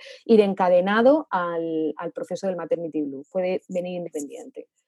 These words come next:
¿Vale? Sí que es verdad que haber tenido un maternity blues más complejo o más complicado, al final favorece que, que pueda aparecer esa depresión.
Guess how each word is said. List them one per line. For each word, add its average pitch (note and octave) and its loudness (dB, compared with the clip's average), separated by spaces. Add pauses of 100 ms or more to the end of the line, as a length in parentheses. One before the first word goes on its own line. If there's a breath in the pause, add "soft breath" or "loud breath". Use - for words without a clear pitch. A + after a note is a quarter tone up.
(160)
¿Vale? G#3+ 4
Sí A3 0
que A3+ 6
es G3+ -2
verdad G#3 0
que F#3+ 0
haber E3 -4
tenido F#3 -6
un F3+ -8
maternity F3 -6
blues F3+ -4 (220 soft breath)
más F#3 -4
complejo G3+ -2
o F3 2
más F3 -8
complicado, G3+ 0
al F3 -2
final F3+ -4
favorece F3 0
que, D#3+ -2
que F3 -8
pueda E3+ -2
aparecer E3 -10
esa F3 -8
depresión. D#3 -8